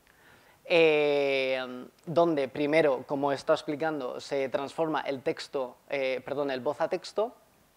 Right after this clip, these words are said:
la voz a texto, eh, ese texto se, eh, entiende, se extrae lo importante y luego se hace la parte del dialogue management, ¿vale? A nivel de dialogue management,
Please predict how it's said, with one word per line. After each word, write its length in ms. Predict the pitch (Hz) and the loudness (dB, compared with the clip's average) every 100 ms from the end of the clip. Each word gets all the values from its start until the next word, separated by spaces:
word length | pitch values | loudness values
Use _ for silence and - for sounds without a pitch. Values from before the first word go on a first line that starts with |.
| - - | -20 -12
la 140 | 156 139 | -2 0
voz 180 | 143 151 | 0 -4
a 80 | |
texto, 440 | 156 - - 196 - - | -6 -8 -10 -10 -10 -4
eh, 240 | 156 151 147 | 0 2 0
ese 180 | 147 | -2
texto 480 | 127 180 - 139 127 - - - - _ | -2 -2 -2 -4 -4 -10 -20 -20 -20 _
se, 460 | - - 185 143 - _ _ - | -6 2 4 2 -2 _ _ -8
eh, 560 | 143 131 123 123 127 - | -6 -4 -4 -6 -8 -8
entiende, 680 | 135 123 156 170 196 247 | -8 -2 0 0 0 -4
se 120 | 254 139 | -4 -6
extrae 480 | - - 160 139 - | 2 8 8 8 2
lo 120 | 143 | -2
importante 680 | 143 165 175 190 190 208 277 _ _ _ _ _ _ _ _ _ _ _ | 0 -2 -2 -2 -2 -4 -6 _ _ _ _ _ _ _ _ _ _ _
y 120 | 190 | 4
luego 340 | 180 180 190 196 | 6 6 6 4
se 160 | - | 4
hace 340 | 170 165 202 202 | 2 2 0 2
la 160 | 165 | 4
parte 300 | 139 147 180 | 4 2 2
del 240 | 170 156 135 | 0 0 0
dialogue 400 | 139 139 139 131 | 0 2 0 -2
management, 640 | 127 123 127 - 123 123 | -6 -8 -10 -12 -16 -12
¿vale? 280 | 123 127 165 | -8 -4 -2
A 160 | 147 143 | 0 -2
nivel 300 | 139 139 160 | -2 -2 0
de 100 | 175 | 2
dialogue 320 | 170 165 160 | 2 2 -2
management, 600 | 156 160 165 - 156 | -4 -6 -6 -8 -8